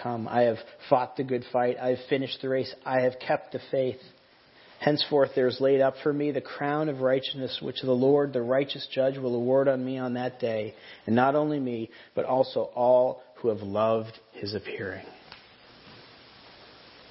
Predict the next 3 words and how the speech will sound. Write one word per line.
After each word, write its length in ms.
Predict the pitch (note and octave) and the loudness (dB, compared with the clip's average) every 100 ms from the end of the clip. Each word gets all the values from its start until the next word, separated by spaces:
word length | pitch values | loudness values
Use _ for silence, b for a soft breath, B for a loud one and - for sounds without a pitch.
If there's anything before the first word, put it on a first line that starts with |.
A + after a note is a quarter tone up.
| - - - - - - - - - - - - - - - - - - | -20 -20 -20 -20 -20 -20 -20 -20 -20 -20 -20 -20 -20 -20 -20 -20 -20 -2
Paul's 320 | - B2+ A#2+ | 2 2 2
encouraging 680 | A2+ G2+ - C3 A#2+ A2 F#2+ | -2 -4 0 0 0 -4 -6
us. 360 | F2+ - - | -8 -8 -12